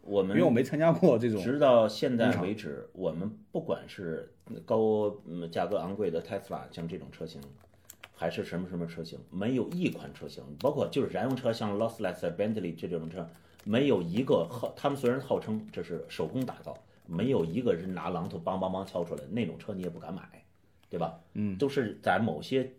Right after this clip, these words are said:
Speaker 1: 配件上进行手工的，比如说皮革呀、座椅呀这种手工来打造，对不对？啊，都是这个样子。但是，所以在电动车里边儿，它目前来说更是一个量产车型，需要大规模铺量的时候，没有一个产能说敢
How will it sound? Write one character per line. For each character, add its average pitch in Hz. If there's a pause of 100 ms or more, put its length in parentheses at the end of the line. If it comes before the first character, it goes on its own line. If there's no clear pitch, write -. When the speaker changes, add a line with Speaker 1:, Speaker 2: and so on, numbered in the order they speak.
(180)
Speaker 1:
配 120
件 113
上 82
进 87
行 85
手 -
工 76
的， 73
比 78
如 85
说 120
皮 147
革 131
呀、 143
座 135
椅 104
呀 117
这 127
种 90
手 85
工 87
来 80
打 -
造， - (160)
对 120
不 113
对？ 123 (380)
啊， -
都 147
是 147
这 104
个 85
样 87
子。 - (340)
但 165
是， 151 (420)
所 190
以 180
在 - (120)
电 196
动 104
车 -
里 87
边 76
儿， - (180)
它 - (840)
目 165
前 85
来 80
说 78 (140)
更 -
是 -
一 -
个 82
量 139
产 -
车 73
型， 69
需 -
要 76
大 -
规 82
模 82
铺 92
量 78
的 -
时 -
候， -
没 98
有 101
一 69
个 98 (140)
产 65
能 71
说 82
敢 65